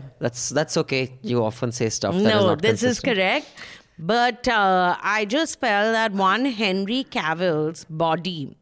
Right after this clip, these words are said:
Speaker 2: See, because the film, there's nothing to talk about. The characters, there's nothing interesting about them. Poor Jeremy Irons, uh, plays
Speaker 1: Alfred.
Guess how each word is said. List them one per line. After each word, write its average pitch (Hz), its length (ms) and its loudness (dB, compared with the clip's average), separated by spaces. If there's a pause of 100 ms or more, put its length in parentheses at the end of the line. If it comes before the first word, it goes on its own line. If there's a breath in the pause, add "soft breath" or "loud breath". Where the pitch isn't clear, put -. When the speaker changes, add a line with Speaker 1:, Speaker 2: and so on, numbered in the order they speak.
Speaker 2:
See, 285 100 -2
because 208 320 -2
the 214 120 -2
film, 262 360 -2
there's 196 180 0
nothing 175 320 -2
to 190 80 -6
talk 170 220 -4
about. 165 200 -2
The 190 60 -4
characters, 151 600 -4
there's 160 120 -4
nothing 147 260 -8
interesting 135 460 -12
about 135 260 -6
them. 147 200 -8 (500 loud breath)
Poor 254 480 4
Jeremy 214 680 2
Irons, 196 1000 0
uh, 165 380 4
plays 202 800 0 (480 soft breath)
Speaker 1:
Alfred. 120 420 -2